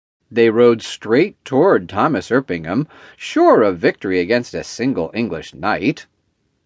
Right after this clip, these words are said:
"Rise up," Erpingham commanded without excitement. "Draw," he continued calmly. "Loose." Haydon had never seen so many men shoot at one time.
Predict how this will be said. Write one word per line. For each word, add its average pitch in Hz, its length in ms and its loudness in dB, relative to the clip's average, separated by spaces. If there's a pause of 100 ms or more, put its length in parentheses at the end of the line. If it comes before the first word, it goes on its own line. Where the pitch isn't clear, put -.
(260)
"Rise 240 480 4
up," 294 320 4 (180)
Erpingham 92 420 -4
commanded 95 460 -6
without 92 300 -2
excitement. 98 600 -4 (680)
"Draw," 208 540 6 (280)
he 95 120 -12
continued 95 560 -6
calmly. 107 540 0 (680)
"Loose." - 680 2 (1000)
Haydon 120 600 -2
had 98 240 -4
never 110 420 -2
seen 92 420 -6
so 110 380 -2
many 117 380 -4
men 92 400 -4
shoot 98 420 -2
at 98 200 -8
one 101 280 -8
time. 92 500 -6